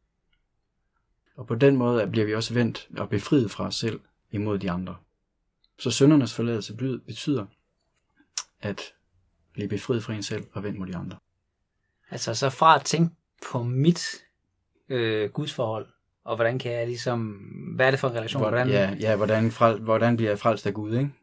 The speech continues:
Speaker 2: Ja.
Speaker 1: Ja.
Speaker 2: Øhm,
Speaker 1: Må man sige, der er, der er
Speaker 2: så er vi over i, at vi er blevet, øh,
Speaker 1: Der er vi bef-,
Speaker 2: tilgivet
Speaker 1: ja.
Speaker 2: be-, en gang for alle,
Speaker 1: Ja.
Speaker 2: har fået syndernes forladelse, og derfor kan vi godt,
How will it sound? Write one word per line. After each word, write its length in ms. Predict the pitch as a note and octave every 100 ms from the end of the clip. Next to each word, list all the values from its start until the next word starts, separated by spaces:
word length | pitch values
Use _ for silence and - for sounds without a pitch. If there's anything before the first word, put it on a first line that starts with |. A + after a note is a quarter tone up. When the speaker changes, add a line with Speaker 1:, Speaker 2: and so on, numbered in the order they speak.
| _ _
Speaker 2:
Ja. 160 | D3 D#3 - -
Speaker 1:
Ja. 140 | G2 F#2+ C#3+
Speaker 2:
Øhm, 840 | C3+ B2 A#2 A2 G#2+ G#2 G2 G2 G2+ - -
Speaker 1:
Må 80 | A#2
man 80 | A2
sige, 180 | A2+ A2+
der 100 | D3
er, 280 | C3+ C3 C3+ _
der 60 | C#3+
er 120 | C#3
Speaker 2:
så 100 | D#3
er 40 | D3+
vi 140 | C#3+
over 200 | C#3 D3+
i, 180 | C#3+ C3
at 220 | A2+ G#2+
vi 220 | A2+ A2+ A#2+
er 160 | D3+ G3+
blevet, 640 | F3 C3+ A#2+ A2+ G#2+ G2+
øh, 380 | G2 G2 G2 F#2+
Speaker 1:
Der 80 | B2+
er 120 | C3+
vi 60 | D#3+
bef-, 20 |
Speaker 2:
tilgivet 460 | F3 F#3 E3+ C3
Speaker 1:
ja. 160 | A2+ A2+ A2+
Speaker 2:
be-, 760 | - B2 A#2 A2 G#2+ G#2+ G#2 G#2+ D3+ - - -
en 140 | D3
gang 180 | C3 B2+
for 100 | A#2
alle, 280 | C3 F3 E3+ -
Speaker 1:
Ja. 200 | A2+ A2+ - _
Speaker 2:
har 160 | C#3
fået 200 | C3 C#3+
syndernes 320 | D3+ D3+ C#3
forladelse, 480 | - C3 B2 A2 A#2+ - _ _ _ _ _
og 60 | C3+
derfor 260 | C3+ C3
kan 240 | A#2+ A#2+ A#2
vi 400 | A#2 A#2 A#2 A2 A2 B2
godt, 280 | B2+ A#2+